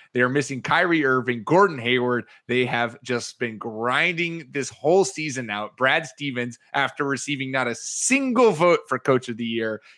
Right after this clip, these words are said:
is coaching circles around the entire N B A. Marcus Smart is fighting people. Marcus Morris is screaming in everyone's faces. This team is just amped and pumped. Uh, and even if, even if we lose the next four games and Cleveland just,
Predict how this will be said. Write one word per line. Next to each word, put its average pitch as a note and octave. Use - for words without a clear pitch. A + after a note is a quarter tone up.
is B2+
coaching D#3+
circles F3
around C#3
the C3
entire G3
N D3+
B C3+
A. G#2
Marcus F#3+
Smart D3+
is C3
fighting E3
people. D#3+
Marcus D#3
Morris D#3+
is A#2
screaming F#3+
in E3+
everyone's D3+
faces. D#3
This D#3
team D#3+
is C3
just A2+
amped D#3+
and G#2+
pumped. D#3+
Uh, A#2+
and B2+
even G#3
if, G#3
even A#3
if F#3
we F3+
lose D#3
the D#3
next D#3
four D#3
games D3
and A#2+
Cleveland C#3+
just, C3